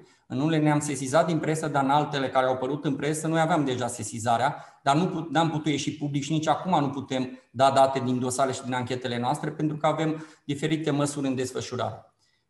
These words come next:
Dar vreau să vă spun că ne interesează foarte tare acest aspect, ne interesează corupția legată de pandemie, pentru că, așa cum am mai afirmat, a, cum am mai afirmat, uh,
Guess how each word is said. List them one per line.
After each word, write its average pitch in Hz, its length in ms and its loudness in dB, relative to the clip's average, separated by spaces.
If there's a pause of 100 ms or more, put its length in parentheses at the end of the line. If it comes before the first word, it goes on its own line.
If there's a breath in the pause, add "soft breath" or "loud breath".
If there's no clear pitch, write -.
Dar 131 160 -4
vreau 170 200 0
să 175 140 -2
vă 151 160 0
spun 156 580 -4
că 143 360 -2
ne 135 80 -2
interesează 139 560 -4
foarte 170 420 -2
tare 139 220 0
acest 131 300 -6
aspect, 123 540 -10 (360)
ne 131 160 -4
interesează 135 680 -2
corupția 135 640 -4
legată 123 380 -4
de 151 140 -4
pandemie, 127 840 -4 (540)
pentru 143 360 -6
că, 151 120 -6
așa 143 220 -2
cum 170 140 -4
am 147 100 2
mai 139 180 0
afirmat, 123 640 -6
a, 131 200 -2
cum 127 200 -6
am 127 100 -2
mai 123 140 -4
afirmat, 127 500 -6
uh, - 260 -10